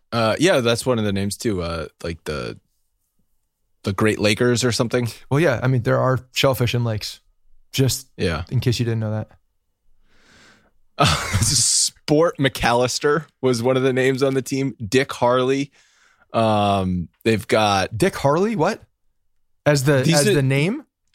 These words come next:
Speaker 1: No, uh, these were the names on the nineteen, uh, at the,
Speaker 2: Oh,
Speaker 1: on
Speaker 2: the
Speaker 1: the
Speaker 2: name of the, the name
Speaker 1: eighteen ninety-nine
Speaker 2: of the
Speaker 1: Cleveland
Speaker 2: players.
Speaker 1: Spiders.
Speaker 2: Got you, got you, got you.
Speaker 1: Harry Lockhead.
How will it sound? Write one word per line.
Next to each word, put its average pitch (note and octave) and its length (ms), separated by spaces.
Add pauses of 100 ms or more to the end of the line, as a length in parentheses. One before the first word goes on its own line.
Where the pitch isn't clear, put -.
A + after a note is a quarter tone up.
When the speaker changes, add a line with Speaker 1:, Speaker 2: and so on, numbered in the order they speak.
(160)
Speaker 1:
No, E3 120
uh, C#3+ 180
these D3 300
were E3+ 80
the E3+ 100
names D3 340
on D3+ 120
the D3+ 80
nineteen, C#3+ 560
uh, - 20
at B2+ 220
the, C#3 140
Speaker 2:
Oh, D#3 80
Speaker 1:
on D#3 100
Speaker 2:
the D3 60
Speaker 1:
the - 20
Speaker 2:
name E3+ 240
of D#3+ 60
the, E3+ 40
the D#3 80
name C#3+ 80
Speaker 1:
eighteen D#3 280
ninety-nine C#3+ 180
Speaker 2:
of C#3+ 80
the C#3+ 80
Speaker 1:
Cleveland D3 260
Speaker 2:
players. E3 180
Speaker 1:
Spiders. F3 540
Speaker 2:
Got B2 160
you, A2 60
got G#2+ 200
you, - 80
got F#2+ 220
you. - 100 (100)
Speaker 1:
Harry D3 380
Lockhead. C#3 720